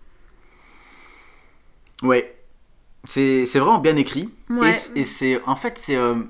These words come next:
Speaker 1: c'est assez simplement écrit parce que ça se base sur des répétitions.
Speaker 2: Bah
Speaker 1: C'est
Speaker 2: oui.
Speaker 1: toujours pratiquement le même, le même genre de phrase.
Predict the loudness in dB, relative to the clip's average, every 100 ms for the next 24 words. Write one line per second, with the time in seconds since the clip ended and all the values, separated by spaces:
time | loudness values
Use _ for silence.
0 | -14 -20 -10 -8 -6 -6 -4 -4 -2 -2
1 | -4 -6 -6 -6 -6 -4 -6 -6 -4 -2
2 | -4 -6 -4 -6 -6 -2 0 2 2 2
3 | -2 2 4 4 2 0 -2 -4 -6 -2
4 | 0 0 -2 -6 -8 -4 -4 -6